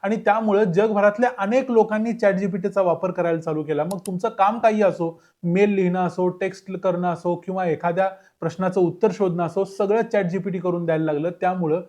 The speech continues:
Googleची जी सर्च इंजिन स्पेस आहे ती देखील तिथं मार खायला लागली.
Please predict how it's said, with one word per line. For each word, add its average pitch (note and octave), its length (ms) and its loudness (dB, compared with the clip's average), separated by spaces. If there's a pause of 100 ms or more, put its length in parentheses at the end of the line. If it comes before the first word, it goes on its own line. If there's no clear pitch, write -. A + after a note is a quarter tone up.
(240)
Googleची A#3+ 420 6
जी C4 140 0
सर्च B3+ 400 2
इंजिन A3+ 300 0
स्पेस G3 440 0
आहे D#3+ 180 -2
ती A3 300 -6
देखील F#3+ 460 -2 (320)
तिथं F#3+ 240 -2
मार E3+ 340 2
खायला D#3 180 0
लागली. C3+ 300 -2